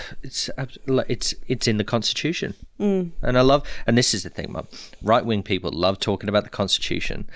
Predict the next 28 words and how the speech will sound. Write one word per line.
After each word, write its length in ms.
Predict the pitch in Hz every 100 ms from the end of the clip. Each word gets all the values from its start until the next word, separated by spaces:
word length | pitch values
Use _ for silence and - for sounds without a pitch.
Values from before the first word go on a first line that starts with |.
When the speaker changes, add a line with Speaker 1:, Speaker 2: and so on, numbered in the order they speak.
| -
Speaker 1:
and 100 | -
stuff 220 | - 90 -
like 140 | 80
that. 180 | - -
They 100 | 80
love 200 | 90 90
constitutions 720 | 104 104 - - 98 - - - -
Speaker 2:
Not 180 | 214 214
that 40 |
we're 40 | 220
Speaker 1:
until 140 | 202
Speaker 2:
being 180 | 196 180
political, 640 | - 170 - - - 180 -
but 80 | 110
Speaker 1:
until, 580 | - - 117 110 107 -
um, 500 | 98 95 90 87 87 - - - - - - _ - - - - - - -
until 260 | 104 120
it 40 | 117
doesn't 220 | 127 113
work 220 | 92 98
for 120 | -
them, 160 | 120 180 - 508 -
<laughs> 260 | - -
then 160 | 120 113
they 100 | 107
don't 180 | 104 98
like 160 | 107
talking. 180 | 104 110